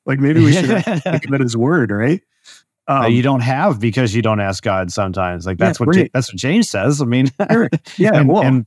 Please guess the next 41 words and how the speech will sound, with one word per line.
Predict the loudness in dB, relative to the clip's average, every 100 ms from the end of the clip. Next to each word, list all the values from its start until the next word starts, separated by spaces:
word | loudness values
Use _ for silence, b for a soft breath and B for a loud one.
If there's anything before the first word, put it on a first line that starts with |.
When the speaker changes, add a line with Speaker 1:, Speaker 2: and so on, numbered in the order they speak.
| -4
Speaker 1:
yeah, | 0 0
it's | 0 -2
your | 0
point. | 2 0 0
And | -2
I |
think | 0 -2 0
'cause | -2 -2
Speaker 2:
Yeah. |
Speaker 1:
sometimes | 2 2 4 2 0
we're | 0
like, | 0 0
"Well, | -2 -4 -6 _
I'm | 0 2
responsible. | 2 0 0 0 -2
I | -2 0
gotta | 0 -2
figure | -2 0 0
it | 2
out. | 0 0 0
I've | -4 -2
got | -2 0
this | -4 -2
role. | -2 0 0
I've | -2 -2
got | -4 -2
this | -2 -2 -6
whatever. | -2 -2 0 -2
We're | -2
doing | -2 2 2
this | 0 0
ministry, | 0 0 0 0
Lord. | 0 0 0
We | 0
gotta | 0 -2
go | -4 -4
figure | -4 -2 -2
this | 0
out | -2 -2 0
for | -2
you." | 0